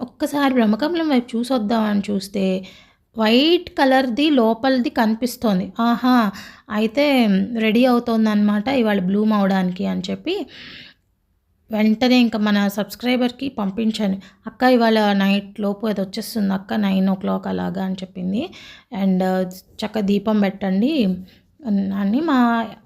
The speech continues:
ఆంటీ ఎవరైతే ఈ మొక్క ఇచ్చారో ఆంటీకి కాల్ చేసా. పంచదార, బెల్లం ముక్క నైవేద్యం పెట్టి హారతి ఇచ్చే సుచిత్ర అని కూడా చెప్పారు.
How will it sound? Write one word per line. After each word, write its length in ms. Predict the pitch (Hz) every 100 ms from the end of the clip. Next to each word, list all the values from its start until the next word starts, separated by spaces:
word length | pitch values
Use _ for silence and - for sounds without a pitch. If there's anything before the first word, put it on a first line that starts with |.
| 226
ఆంటీ 300 | 220 240 294
ఎవరైతే 420 | 240 247 240 254
ఈ 20 |
మొక్క 320 | 214 202 -
ఇచ్చారో 560 | 269 - 226 196 269 392 - - -
ఆంటీకి 380 | 226 240 254 -
కాల్ 240 | 233 208 214
చేసా. 220 | 214 214
పంచదార, 600 | - 208 202 214 208 220
బెల్లం 380 | 208 208 214 196
ముక్క 240 | 196 220
నైవేద్యం 540 | 208 202 196 196 226
పెట్టి 320 | 208 196 - 392
హారతి 500 | 220 190 208 214 220
ఇచ్చే 220 | - 208
సుచిత్ర 480 | 202 196 196 - 196
అని 160 | 190
కూడా 160 | 190 190
చెప్పారు. 640 | 196 190 - 190 233 359